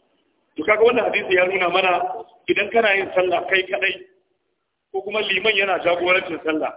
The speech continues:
sai wani yana so ya wuce gaba gare shi, aka ce ya hana shi. In ya ƙi yadda, ya ƙara hana shi.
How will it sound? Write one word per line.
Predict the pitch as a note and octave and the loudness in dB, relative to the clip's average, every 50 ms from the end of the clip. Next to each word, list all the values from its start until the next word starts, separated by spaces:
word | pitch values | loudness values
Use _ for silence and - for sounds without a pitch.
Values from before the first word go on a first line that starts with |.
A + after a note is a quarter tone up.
| - - _ _ _ _ _ _ _ _ _ _ _ _ _ _ _ _ | -12 -20 _ _ _ _ _ _ _ _ _ _ _ _ _ _ _ _
sai | F#3+ G3 | 6 8
wani | G3+ F#3+ G3+ G3 G3 G#3 | 8 8 6 6 2 2
yana | G#3+ G3+ F#3 E3+ - - | 2 2 0 -2 0 2
so | F#3+ F#3 | 2 4
ya | E3 D3+ | 4 4
wuce | D#3+ F#3+ - - F#3 E3 D3+ | 2 0 -2 0 0 0 0
gaba | D3 C#3+ D3 F3+ F3+ | 2 2 2 2 2
gare | E3 D3+ D#3 E3 E3 | 4 2 2 2 2
shi, | D#3 - - - - - - - - _ _ _ _ _ _ _ _ _ _ _ _ _ _ _ _ _ _ _ _ - | 0 -2 -6 -8 -12 -18 -20 -20 -20 _ _ _ _ _ _ _ _ _ _ _ _ _ _ _ _ _ _ _ _ -6
aka | F3 E3+ F3 - | -4 -2 -2 0
ce | F#3+ F3 | 2 2
ya | E3 D#3 | 2 2
hana | E3+ F#3+ F#3+ F3 D3 - | 0 -2 -2 -2 -6 -6
shi. | - - - - - - - - _ _ _ _ _ _ _ _ _ - G3 | -10 -12 -14 -16 -16 -18 -20 -20 _ _ _ _ _ _ _ _ _ -2 0
In | G3 | 4
ya | G3+ G3+ G3+ | 4 4 4
ƙi | G3+ G3+ G#3+ | 6 4 4
yadda, | G3 E3+ C#3+ F3+ F#3 F3+ F#3 F3+ F#3 F3 | 2 2 2 2 2 2 2 0 0 0
ya | E3 D#3+ | 0 2
ƙara | F#3 F#3+ F#3 E3+ | 2 2 2 2
hana | D3 D#3+ E3 D#3 C3 - | -2 -2 -4 -4 -4 -6
shi. | - - | -8 -12